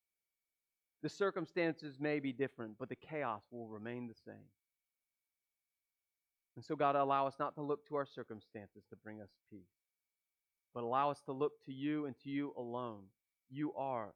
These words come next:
the Prince of Peace, Christ Jesus. And God, you gave us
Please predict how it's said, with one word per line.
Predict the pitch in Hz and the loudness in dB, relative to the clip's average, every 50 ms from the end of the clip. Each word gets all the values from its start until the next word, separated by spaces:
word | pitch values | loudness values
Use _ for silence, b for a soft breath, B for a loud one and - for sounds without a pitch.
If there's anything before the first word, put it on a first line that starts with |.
| _ _ | _ _
the | 117 - _ _ _ | -16 -16 _ _ _
Prince | 135 131 131 127 - _ _ _ - | -6 -6 -6 -6 -8 _ _ _ -20
of | 110 - _ _ - | -20 -20 _ _ -10
Peace, | 135 127 117 101 - _ _ - | -8 -8 -8 -10 -14 _ _ -16
Christ | - 117 104 - _ _ _ - | -14 -12 -12 -14 _ _ _ -12
Jesus. | 123 120 117 107 101 98 90 - _ _ _ _ _ _ _ _ _ _ _ - | -12 -10 -10 -12 -14 -20 -20 -20 _ _ _ _ _ _ _ _ _ _ _ -8
And | 127 127 | -4 2
God, | 135 135 131 131 123 123 | 4 4 4 4 2 0
you | 135 135 | -4 -4
gave | 123 127 131 127 127 113 | -2 0 -2 -2 -2 -4
us | 113 | -8